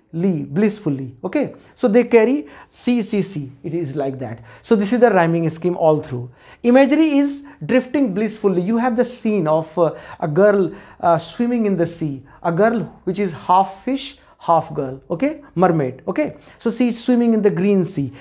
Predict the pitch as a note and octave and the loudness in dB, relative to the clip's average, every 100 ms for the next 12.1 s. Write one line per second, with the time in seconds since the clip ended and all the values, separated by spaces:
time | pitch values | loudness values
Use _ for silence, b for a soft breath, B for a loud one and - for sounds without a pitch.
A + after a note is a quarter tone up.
0 | B A#3 A#3 G#3 G#3+ A3 A3+ G#3 E3+ B | B -6 -4 0 0 0 -2 -2 -4 B
1 | B G3+ G#3 G#3+ G#3 G#3 G#3 G3 G3 B | B -2 0 0 0 2 2 2 -2 B
2 | - F#3+ G3+ F3 C3+ B2+ C#3 _ _ _ | -6 -2 0 0 -2 -4 -10 _ _ _
3 | _ _ B B B B - A3 E3+ - | _ _ B B B B 4 6 6 4
4 | B - A#3 C4 C#4+ C4+ A3+ D3+ C3+ G#3 | B 0 2 2 2 2 0 -6 -2 0
5 | C#4+ - - - _ - A3 B3 C4 C#4+ | 0 -2 -8 -10 _ -4 0 2 4 4
6 | A3 A#3+ B3+ B3 G3 - G3 E3+ G#3+ A#3 | 4 2 0 0 -2 -6 -8 -4 -4 0
7 | B3+ B3 - F#3+ G#3+ F#3+ C#3+ B2 A2+ A2+ | 0 0 -2 -2 0 -2 -4 -6 -10 -12
8 | D3 C#3+ C#3+ C3 A#2 A2+ - - G#3 C4+ | -8 -8 -6 -8 -10 -12 -16 -16 -2 0
9 | F3 - B B B B - G#3 G3+ A3 | 0 -6 B B B B -2 0 4 4
10 | A#3 G3 D#3+ C3+ - _ A#3 C4 C4+ C4+ | 4 -2 -2 -4 -6 _ 4 4 2 2
11 | C#4 D#4 D4+ B3+ A#3+ B3+ B3 G3+ G3 A#3+ | 4 4 4 6 6 6 0 0 2 2
12 | F#4+ | 0